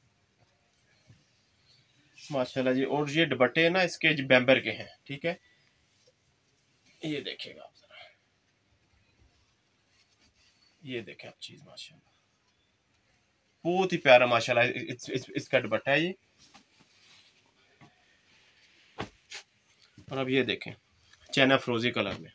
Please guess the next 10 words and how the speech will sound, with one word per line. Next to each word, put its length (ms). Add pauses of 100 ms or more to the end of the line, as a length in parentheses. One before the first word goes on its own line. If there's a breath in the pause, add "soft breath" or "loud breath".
माशाल्लाह 340
कितना 260
प्यारा 280
ये 120
आर्टिकल 320
है। 80
का। 2750 (1700)
ये 220
इस, 280
इस, 100